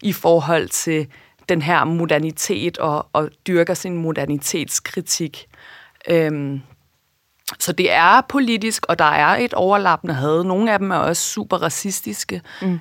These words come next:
Speaker 1: Øhm, de, øh, snakker hele tiden om den her, øh, den store udskiftning,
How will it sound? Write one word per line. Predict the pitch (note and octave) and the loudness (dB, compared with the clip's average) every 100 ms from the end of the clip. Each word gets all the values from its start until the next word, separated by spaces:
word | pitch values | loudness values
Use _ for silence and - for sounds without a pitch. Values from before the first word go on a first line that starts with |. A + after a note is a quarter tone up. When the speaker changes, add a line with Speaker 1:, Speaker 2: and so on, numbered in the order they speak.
| - | 2
Speaker 1:
Øhm, | E3+ E3 D3+ D3 | 4 4 2 -4
de, | C3 E3+ E3 | -6 -8 -4
øh, | E3 C#3+ C3+ D3 | 0 0 -2 -6
snakker | - - D#3+ D#3+ F3 | -10 -2 0 2 -2
hele | F#3 F3 | -4 -6
tiden | - C3 E3+ | -6 -6 -4
om | D3 D3 | -4 -4
den | D#3+ | -4
her, | C#3+ D#3 D3 - | -2 0 0 0
øh, | F2 - - | -4 -6 -4
den | D#3 | -4
store | - F3 F3 - | -2 0 0 0
udskiftning, | G#3 G3+ - G#3+ - F#3+ F3 | -4 -4 -6 -8 -8 -6 -6